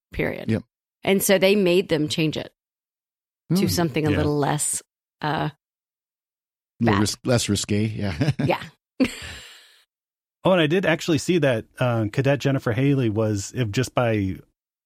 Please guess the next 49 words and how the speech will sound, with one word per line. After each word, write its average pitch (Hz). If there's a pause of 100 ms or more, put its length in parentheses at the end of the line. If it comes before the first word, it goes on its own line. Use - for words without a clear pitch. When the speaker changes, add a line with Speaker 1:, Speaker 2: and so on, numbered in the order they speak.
(140)
Speaker 3:
twist -
of 107
fate, 135
was 113
actually 120
one 117
of 107
the 104
actresses 110
being 107
considered 110
to 107
play 117
her 110
was 95
actually 107
actress 104 (440)
Jennifer 113
Haley, 101 (600)
Speaker 1:
Mm-hmm. 240
Speaker 3:
um, 107 (240)
who 143
later 139
on 131
we'll 123
Speaker 2:
Mm. 156
Speaker 3:
see 117
in, 104
in, 107
in 104
next 110
ep-, 110
uh, 101
next 107
season's 110
episode, 104
I 101
think, 101
with 98
the 104
Russian. 104
She's 107
part 113
of 98
the 101
Russian 107
S 113
G 120
team, 123